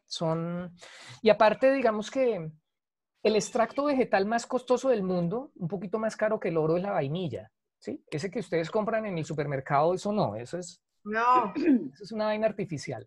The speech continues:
Speaker 1: porque la
Speaker 2: Y
Speaker 1: vainilla
Speaker 2: eso le sale las vainitas, ¿o no?
Speaker 1: Exactamente, es, es, es de donde
Speaker 2: Mm.
Speaker 1: salen las, correcto.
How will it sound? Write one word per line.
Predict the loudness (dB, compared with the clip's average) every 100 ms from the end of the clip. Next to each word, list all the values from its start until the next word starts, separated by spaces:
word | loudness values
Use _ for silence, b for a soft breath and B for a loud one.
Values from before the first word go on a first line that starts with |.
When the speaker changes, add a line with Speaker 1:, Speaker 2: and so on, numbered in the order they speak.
| -4
Speaker 1:
porque | -4 -2 2
la | 4
Speaker 2:
Y |
Speaker 1:
vainilla | 6 8 6
Speaker 2:
eso | 6 -4
le | 4
sale | 6 8
las | 10 10
vainitas, | 10 8 6 4 2 2 0 -2
¿o | -8
no? | -6 -4
Speaker 1:
Exactamente, | -4 0 2 2 0 -2 -4 -8 -12 -6
es, | -6 -6 -4
es, | -4 -4 0
es | 2
de | 4
donde | 4 6 6
Speaker 2:
Mm. |
Speaker 1:
salen | 6 2 -4
las, | -4 -8 -20 _
correcto. | 0 2 2 -2 -6 -20